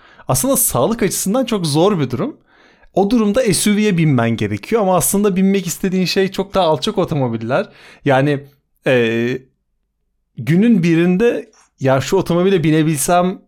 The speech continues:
çok güzel bir oturuş pozisyonu olsa ama ben binerken de şöyle rahat ettirse falan diyebileceğimiz bir noktaya gelecekmişim gibi geliyordu son zamanlarda.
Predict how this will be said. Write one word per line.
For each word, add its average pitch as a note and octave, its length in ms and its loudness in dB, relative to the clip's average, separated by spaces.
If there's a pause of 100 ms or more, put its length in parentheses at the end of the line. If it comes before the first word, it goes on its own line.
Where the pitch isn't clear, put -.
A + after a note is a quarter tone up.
(580)
çok F3+ 260 -4
güzel D#3 320 0
bir D#3+ 40 0
oturuş E3 380 -2
pozisyonu D#3+ 400 0
olsa D3+ 240 0
ama B2+ 140 0
ben C#3+ 220 2
binerken D3 540 0
de C3+ 80 0
şöyle C#3 340 -2
rahat C3 240 0
ettirse C#3+ 400 -2
falan D#3 340 0 (340)
diyebileceğimiz C#3 600 0
bir C#3 40 0
noktaya C#3 280 -2
gelecekmişim B2+ 680 -2
gibi A2+ 160 -4
geliyordu G#2+ 340 -4
son - 180 -4
zamanlarda. A#2 760 0